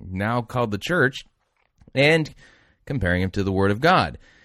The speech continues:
Now, if you have a pastor that is humbly, faithfully preaching God's Word Sunday after Sunday and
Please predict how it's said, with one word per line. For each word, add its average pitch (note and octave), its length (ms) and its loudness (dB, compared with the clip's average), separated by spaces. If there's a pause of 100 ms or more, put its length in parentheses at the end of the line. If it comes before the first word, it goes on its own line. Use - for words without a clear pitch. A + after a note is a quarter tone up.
(400)
Now, C3 100 6
if D3 80 2
you F#3 100 2
have G#3+ 160 4
a F#3 60 -2
pastor C#3 580 -2
that A2+ 320 0
is G2 200 -4
humbly, A2+ 640 -2 (840)
faithfully A2 720 -4 (640)
preaching G#2+ 360 -2
God's G2 280 2
Word G#2 400 0
Sunday A2+ 440 -2
after G#2+ 260 -4
Sunday A#2 480 -2
and D3 220 -2